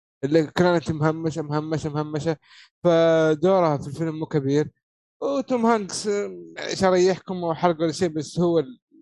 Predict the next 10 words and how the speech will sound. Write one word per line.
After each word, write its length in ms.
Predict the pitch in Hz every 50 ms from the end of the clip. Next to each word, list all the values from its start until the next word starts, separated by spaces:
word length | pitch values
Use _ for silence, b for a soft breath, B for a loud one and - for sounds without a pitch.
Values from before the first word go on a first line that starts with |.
| _ _ _ _ 107 104 - 52 - - - - b b b b -
آه، 200 | 151 151 156 160
الأب 220 | 160 160 170 175 160
يموت 380 | 156 160 147 147 143 - -
في 300 | - 127 127 123 120 120 117
برج 340 | 113 123 135 131 131 -
التجارة، 580 | 127 127 123 - - 143 127 139 131 123 113 107
يعني 120 | 104 113 123 135
من 60 | 135
البداية 380 | 135 127 127 127 139 139 127 123
واضحة، 520 | 120 123 123 117 - _ - 95 98 -